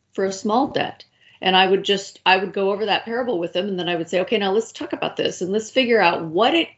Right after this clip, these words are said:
is in this small debt that this person owes you that you think trumps the large-scale forgiveness that you have received." And I was like, "Oh, well, there's a sobering thought." <laughs>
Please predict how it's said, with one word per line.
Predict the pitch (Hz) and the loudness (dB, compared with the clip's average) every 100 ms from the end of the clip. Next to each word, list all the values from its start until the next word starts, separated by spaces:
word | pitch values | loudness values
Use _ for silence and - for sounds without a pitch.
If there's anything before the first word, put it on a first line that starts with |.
| - | 2
is | 269 170 - - - | 4 4 2 -4 -4
in | 185 165 | -4 0
this | 180 - | -2 -2
small | - 180 185 240 | -4 0 0 2
debt | 233 202 - | 2 2 2
that | 175 | -4
this | 175 - | -6 -6
person | - 175 - 151 - | -6 -4 -4 -6 -2
owes | 180 233 220 | 0 0 -2
you | 170 147 | -6 -4
that | 151 - | -4 -4
you | 160 170 196 | 0 2 2
think | - - 247 - - - | -2 2 2 2 -2 -10
trumps | - - 302 269 - - - - - _ _ _ _ _ _ _ _ _ _ _ | -10 -4 0 0 0 -8 -16 -16 -18 _ _ _ _ _ _ _ _ _ _ _
the | - | -2
large-scale | 170 170 170 180 220 - - 196 | 0 2 4 4 4 0 2 2
forgiveness | 185 170 160 214 170 156 | 2 0 0 0 0 -4
that | 175 | -4
you | 170 | -2
have | 170 156 | 0 -2
received." | 147 160 - - - _ _ | -6 -6 -6 -10 -20 _ _
And | 190 | 0
I | |
was | 180 | 2
like, | 175 170 | 0 -2
"Oh, | 302 254 240 | -4 -4 -4
well, | - 220 214 - | -2 -2 -2 -2
there's | 214 202 | 0 0
a | 180 | -2
sobering | - 185 175 170 165 | 2 4 4 2 0
thought." | 170 165 180 - _ _ | 0 0 0 -6 _ _
<laughs> | - | -6